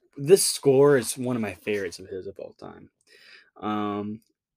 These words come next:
it did receive, well, it didn't, it got nominated for two Academy Awards, uh, the two awards being Best Visual Effects and Best Makeup.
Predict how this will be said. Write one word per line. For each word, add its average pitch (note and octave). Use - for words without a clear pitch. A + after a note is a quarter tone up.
it F3
did B3+
receive, G3+
well, F3
it F#3
didn't, A#3
it G3
got -
nominated F3
for C#3+
two A3
Academy E3+
Awards, B2
uh, C3+
the B2+
two E3
awards B2+
being A#2
Best A#2+
Visual C3+
Effects A#2
and A#2
Best G#2+
Makeup. A2